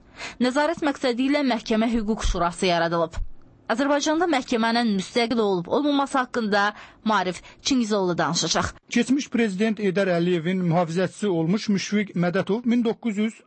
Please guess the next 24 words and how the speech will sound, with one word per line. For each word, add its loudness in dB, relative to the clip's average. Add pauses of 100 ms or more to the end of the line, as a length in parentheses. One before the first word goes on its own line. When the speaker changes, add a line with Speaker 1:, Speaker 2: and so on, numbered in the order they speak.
Speaker 2:
doxsan -2
səkkizinci -2
ildə 0
ali 0
məhkəmənin -2
hökmü 0
ilə 2
on 0
üç -4
il -4
azadlıqdan 0
məhrum 0
edilib. -8 (160)
İki 2
min 4
beşinci 0
ildə -2
isə 0
başqa 0
bir -4
hadisədə -2
ittiham -2
edilərək 0
daha 2